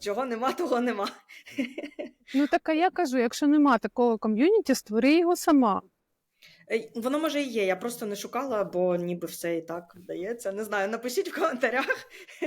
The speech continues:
Speaker 1: <laughs> чи виходить у мене записувати подкасти, чи цікаві гості і так далі.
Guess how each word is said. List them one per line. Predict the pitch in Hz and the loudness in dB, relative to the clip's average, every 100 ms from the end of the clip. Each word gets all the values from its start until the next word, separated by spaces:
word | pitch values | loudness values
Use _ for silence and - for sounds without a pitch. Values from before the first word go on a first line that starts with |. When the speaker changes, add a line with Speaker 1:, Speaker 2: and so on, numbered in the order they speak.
| 302 | -8
Speaker 1:
<laughs> | - 285 - - 370 | -10 -12 -14 -14 -12
чи | - 220 | -4 0
виходить | 233 359 247 233 | 2 0 -2 -4
у | 233 | -2
мене | 277 247 | -2 -2
записувати | 208 208 226 220 196 190 | -4 -4 -2 0 0 -2
подкасти, | 185 185 220 349 196 | -6 -2 0 0 -4
чи | 185 180 | -6 -10
цікаві | 180 190 190 | -4 -2 -2
гості | 175 208 233 170 | -2 -4 -4 -6
і | 160 | -6
так | 175 175 | -6 -4
далі. | 196 214 | -4 -4